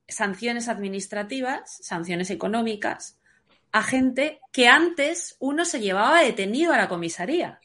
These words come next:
Es decir, es todo lo contrario a lo que ellos dicen. Y la Ley de Seguridad Ciudadana, la cuatro barra dos mil quince, es la que ellos han aplicado a más de un millón y medio de personas en un año y medio,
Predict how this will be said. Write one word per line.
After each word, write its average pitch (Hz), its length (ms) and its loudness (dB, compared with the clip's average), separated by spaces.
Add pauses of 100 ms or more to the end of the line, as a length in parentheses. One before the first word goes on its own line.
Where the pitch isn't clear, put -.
(680)
Es 220 100 -2
decir, 202 480 -4 (320)
es - 280 -2
todo 381 260 6
lo 302 120 6
contrario 262 440 2
a 226 40 2
lo 196 100 2
que 208 80 -2
ellos 196 240 -2
dicen. 170 480 -6 (460)
Y 285 140 6
la 220 180 6
Ley 277 160 6
de 427 120 2
Seguridad 269 320 2
Ciudadana, 214 800 0
la 190 200 -6
cuatro 254 300 0
barra 254 220 2
dos 214 180 -4
mil 226 200 -4
quince, 226 520 -8 (600)
es 330 280 4
la 208 220 2
que 214 80 -4
ellos 320 400 2 (120)
han 294 180 2
aplicado 254 680 2
a 202 100 0
más 285 220 0
de 269 120 0
un 349 240 0
millón 269 340 2
y 233 80 -2
medio 226 300 0
de 233 100 0
personas 196 680 -4
en 220 180 0
un 302 180 4
año 247 260 4
y 208 100 0
medio, 190 540 0